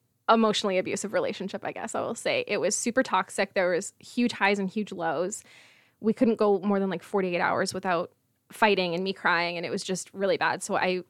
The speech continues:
felt so lost, and I didn't know what to do. I felt like I couldn't live without this person. I couldn't imagine life without them, but I was so miserable the way that the relationship was. So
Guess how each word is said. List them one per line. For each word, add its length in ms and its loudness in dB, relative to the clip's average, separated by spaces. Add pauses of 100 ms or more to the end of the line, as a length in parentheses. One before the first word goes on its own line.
(100)
felt 480 -4
so 580 2 (160)
lost, 480 -2
and 100 -4
I 40 -2
didn't 160 -4
know 100 -2
what 140 0
to 100 -2
do. 240 0
I 120 0
felt 200 2
like 260 -4
I 120 2
couldn't 340 -2
live 320 2
without 300 4
this 140 -4
person. 580 0 (320)
I 40 -4
couldn't 180 2
imagine 340 0
life 220 4
without 280 2
them, 280 2 (420)
but 160 4
I 80 2
was 120 0
so 200 2
miserable 380 0
the 60 -2
way 120 2
that 100 -2
the 80 -4
relationship 480 -4
was. 320 6
So 380 0